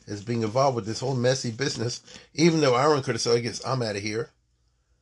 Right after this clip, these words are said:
You know, Hur got killed trying to stop him. "I'm not gonna stop you. I'm outta here. Don't involve me with this business. And you wanna make a reform synagogue? Go ahead. I don't, don't count me." But Aaron did not do that.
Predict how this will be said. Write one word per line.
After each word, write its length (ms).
You 80
know, 80
Hur 320
got 220
killed 240
trying 220
to 60
stop 320
him. 60
"I'm 80
not 140
gonna 140
stop 280
you. 100
I'm 120
outta 180
here. 160
Don't 340
involve 300
me 120
with 140
this 140
business. 480
And 140
you 100
wanna 160
make 180
a 60
reform 360
synagogue? 500
Go 140
ahead. 260
I 160
don't, 340
don't 220
count 240
me." 280
But 120
Aaron 220
did 160
not 200
do 140
that. 260